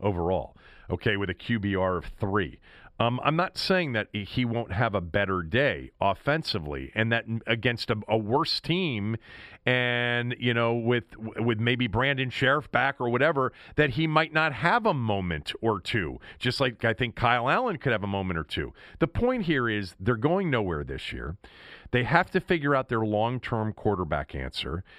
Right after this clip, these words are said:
It's become clear over the last week that it's not Dwayne. Um, it's clear to me that it's not Alex. So what's the point of playing Alex? It might be Kyle.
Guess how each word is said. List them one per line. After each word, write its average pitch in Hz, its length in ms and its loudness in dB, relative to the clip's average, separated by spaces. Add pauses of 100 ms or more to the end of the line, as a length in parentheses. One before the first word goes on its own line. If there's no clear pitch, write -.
(260)
It's 135 220 0
become 147 400 0
clear 190 420 2
over 151 160 0
the 143 80 2
last 127 420 0
week 117 220 0
that 98 140 2
it's - 160 -6
not 95 260 -2
Dwayne. 76 520 -4 (520)
Um, 120 380 2
it's 135 220 -2
clear 220 420 0
to 175 80 4
me 170 240 2
that 131 120 0
it's 107 200 -6
not 107 300 0 (380)
Alex. 110 720 0 (300)
So - 320 0
what's 139 480 2
the 196 120 2
point 170 440 0
of 131 180 -2
playing 196 400 2
Alex? 71 520 -4
It 156 180 2
might 131 560 0
be 196 200 0
Kyle. 110 600 2